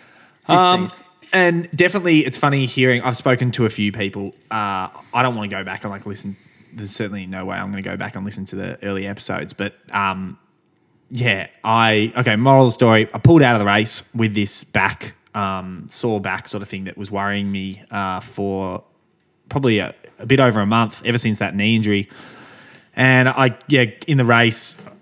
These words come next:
Speaker 2: just after, like, a couple of K, it was just so bad and it was just getting worse and worse and I couldn't, couldn't relax and it was just get so stiff and sore and I was like, I've, I don't, I'd never pulled out of a race before, um, and I didn't really know what to do, and I was like, "Fuck, I'm,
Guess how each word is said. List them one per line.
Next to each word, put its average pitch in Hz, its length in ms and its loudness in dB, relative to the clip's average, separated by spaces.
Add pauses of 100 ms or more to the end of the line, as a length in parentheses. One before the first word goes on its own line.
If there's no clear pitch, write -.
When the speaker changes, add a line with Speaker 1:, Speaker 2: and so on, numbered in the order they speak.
Speaker 2:
just 113 320 -4
after, 107 320 -2
like, 101 140 -4
a 110 40 -4
couple 104 260 -6
of 98 60 -4
K, 98 320 0
it 92 80 -8
was 98 100 -8
just - 220 -10
so 101 260 -4
bad 95 440 -6
and 95 340 -10
it - 60 -16
was 98 120 -8
just 98 160 -10
getting 95 240 -8
worse 104 320 0
and 98 120 -8
worse 101 300 -2
and 95 80 -10
I 90 40 -10
couldn't, 107 480 -2 (460)
couldn't 127 240 2
relax 113 500 2
and 107 60 -4
it - 40 -6
was 101 120 -8
just - 180 -4
get - 160 -4
so 120 260 2
stiff 113 380 0
and 101 140 -8
sore 107 380 2
and 98 80 -4
I 98 120 -2
was 98 140 -6
like, 92 260 -4
I've, 95 160 -8 (100)
I 104 80 -6
don't, 104 240 -4
I'd 107 140 -2
never 127 160 2
pulled 113 240 -2
out 104 220 2 (920)
of 123 100 2
a 110 40 2
race 104 260 2
before, 104 640 -2
um, 101 560 -2
and 98 280 -2
I 101 60 -2
didn't 110 220 -2
really 104 120 0
know 104 100 0
what 104 100 -6
to - 80 -10
do, 113 440 2
and 113 220 -4
I 110 100 -2
was 113 140 -2
like, 104 160 -4
"Fuck, - 400 -16
I'm, 104 260 -8